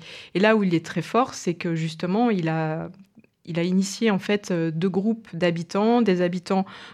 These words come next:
du quartier de Valençol et des environs à Valence, et des habitants, euh, allophones à Givors, sur la question du confinement,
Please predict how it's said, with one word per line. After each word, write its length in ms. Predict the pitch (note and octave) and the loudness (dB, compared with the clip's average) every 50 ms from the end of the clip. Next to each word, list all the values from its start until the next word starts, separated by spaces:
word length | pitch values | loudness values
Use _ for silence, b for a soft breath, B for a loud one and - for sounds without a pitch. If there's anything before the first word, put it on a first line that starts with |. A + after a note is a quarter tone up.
| B B - | B B -2
du 80 | F#3+ G#3 | 0 4
quartier 340 | - A#3 G#3 G3+ - - G#3+ | 6 6 4 4 4 0 0
de 80 | F#3+ | 2
Valençol 460 | F#3+ F#3+ F#3+ F#3+ F#3 - - G#3 G3 | 2 2 2 2 0 0 0 0 0
et 80 | F#3+ F3+ | 2 2
des 180 | F3 F3+ F3 F3+ | 2 0 0 0
environs 480 | F3 F3 F3 F3+ F3 F3+ F#3+ F#3 F3+ - | -2 0 0 -2 0 0 0 -2 0 2
à 100 | E3 F3 | 2 4
Valence, 560 | E3+ F3+ F3+ F#3+ A#3+ D4 D#4 - - - - B B B B B B - | 4 4 4 4 2 0 -2 -4 -8 -10 -12 B B B B B B -4
et 80 | F3+ | 2
des 180 | E3 F#3 F#3 F#3 | 4 4 4 4
habitants, 540 | F#3 F3+ F3+ F#3 - - G#3 G#3 G#3 G3+ F#3+ | 4 2 2 -2 -4 -2 0 2 2 2 2
euh, 380 | F3 E3+ E3+ E3 D#3+ D#3+ D#3 D#3 - | 2 2 2 4 4 4 2 2 4
allophones 760 | F3+ F#3 F#3+ F#3+ G3 - - - G#3 G3+ G3 G3 F#3 E3+ D#3 D#3+ - - | 4 4 4 4 2 0 -2 0 2 2 4 2 2 0 -4 -6 -2 0
à 100 | F3+ F3+ | 0 2
Givors, 480 | F3+ F#3 F#3 E3+ F3+ G3+ C4+ - - B B B B B B B | 2 0 0 2 2 0 0 -2 -4 B B B B B B B
sur 280 | B - - - C4 C4 | B -10 -4 2 4 4
la 100 | B3+ B3 | 4 4
question 460 | B3 A#3+ A3 - - - A3+ A3 G#3+ | 4 2 0 0 0 0 2 4 4
du 160 | G3 F3+ G3+ | 2 2 -2
confinement, 760 | - - G#3+ G3+ - - G3+ G3 G3 G3+ A3+ A#3+ B3 B3+ C4 | 0 0 -2 -2 2 2 4 4 4 4 4 4 4 4 2